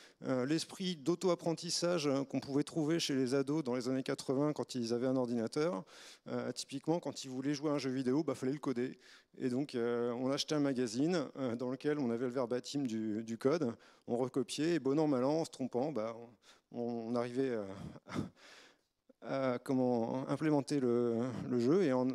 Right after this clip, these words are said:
en, en faisant ça, on apprenait à se servir de la machine et à comprendre comment fonctionnait la bête. Alors pour arriver à cet objectif, hein, ils proposent plein de ressources qui sont vraiment super, des trucs pédagogiques, ils organisent plein de, de rencontres, hein,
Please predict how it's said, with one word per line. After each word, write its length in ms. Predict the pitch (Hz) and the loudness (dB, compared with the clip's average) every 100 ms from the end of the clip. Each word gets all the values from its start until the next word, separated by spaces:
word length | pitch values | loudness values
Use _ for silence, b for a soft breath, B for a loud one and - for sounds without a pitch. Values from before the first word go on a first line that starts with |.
| 120 135 - | -4 -12 -8
en, 160 | 151 107 104 | -6 -4 -4
en 100 | 143 | -4
faisant 320 | 127 151 127 | -2 0 0
ça, 180 | 117 165 | 2 2
on 120 | 170 | 4
apprenait 400 | 139 - 117 135 | 2 0 0 0
à 40 | 143 | -2
se 100 | - | -2
servir 280 | 117 127 | 0 0
de 80 | 131 | 0
la 100 | 113 | 0
machine 520 | 117 98 - 160 165 - B B B 120 | 0 0 0 0 -2 -6 B B B 0
et 100 | 117 | 2
à 60 | |
comprendre 400 | - 120 - 156 | 2 0 2 0
comment 260 | 147 131 151 | 2 2 2
fonctionnait 680 | - 165 - 123 143 165 - | 0 -4 0 2 2 2 0
la 160 | 135 | 2
bête. 380 | 120 117 - - B B B B B _ _ - | 2 -2 -6 -16 B B B B B _ _ -2
Alors 120 | 123 | 0
pour 200 | - 156 | 2 4
arriver 240 | 165 175 175 | 2 2 0
à 60 | |
cet 120 | 160 160 | 0 -2
objectif, 580 | 135 143 - 180 - | -2 -2 -2 -6 -2
hein, 220 | 135 120 131 | 0 2 0
ils 80 | 123 | -2
proposent 360 | 143 160 156 | -2 -2 -2
plein 200 | - 170 | 2 2
de 60 | 165 | 2
ressources 380 | 156 - 156 127 | 0 -2 -4 -4
qui 80 | |
sont 160 | - 120 | -2 0
vraiment 200 | 135 147 | 2 0
super, 400 | - - 127 143 | -2 -2 0 2
des 100 | 123 | 0
trucs 180 | 143 - | -4 -2
pédagogiques, 600 | 131 123 123 113 139 147 | 0 2 2 0 -2 -4
ils 100 | 117 | -4
organisent 340 | 120 120 127 | -2 0 -2
plein 240 | - 139 139 | -2 -2 0
de, 280 | 123 120 120 | 2 2 2
de 80 | 120 | 2
rencontres, 560 | 127 123 147 165 - | 2 0 -2 -2 -2
hein, 180 | 113 | -4